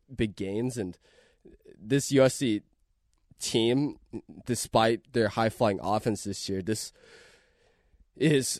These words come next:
one of the stories of the season for them, is this, their inability to tackle, and we saw that in the Utah game in the Pac-twelve championship, and now we see it here in this bowl game, which doesn't really matter for them. They're probably already looking into next season,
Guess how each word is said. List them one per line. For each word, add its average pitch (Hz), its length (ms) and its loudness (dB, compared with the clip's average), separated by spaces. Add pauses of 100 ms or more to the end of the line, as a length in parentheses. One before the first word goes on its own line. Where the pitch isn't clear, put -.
one 131 320 6
of 156 80 8
the 151 60 2
stories 139 420 4
of 151 80 4
the 147 80 4
season 139 400 4
for 131 180 2
them, 107 180 4
is 101 140 -2
this, 107 220 -2
their 117 160 2
inability 110 520 2
to 101 100 -4
tackle, 120 500 0
and 95 120 -2
we 98 100 -2
saw 101 280 0
that 101 220 -2
in 98 120 -4
the 95 80 -4
Utah 107 400 0
game 107 260 4
in 101 60 0
the 92 80 -4
Pac-twelve 95 500 -8 (240)
championship, 123 680 0 (460)
and 98 260 -4
now 101 160 0
we 101 100 0
see 107 200 -4
it 98 80 -6
here - 180 -4
in 101 80 -2
this 95 140 -8
bowl 110 180 0
game, 110 220 -2
which 104 160 -6 (720)
doesn't 202 400 8
really 165 520 6
matter 165 420 2
for 170 200 -6
them. 170 280 -2
They're 117 100 0
probably 110 560 -10
already 101 300 -6
looking 101 320 -10
into 107 160 -10
next 107 300 -8
season, 139 500 -10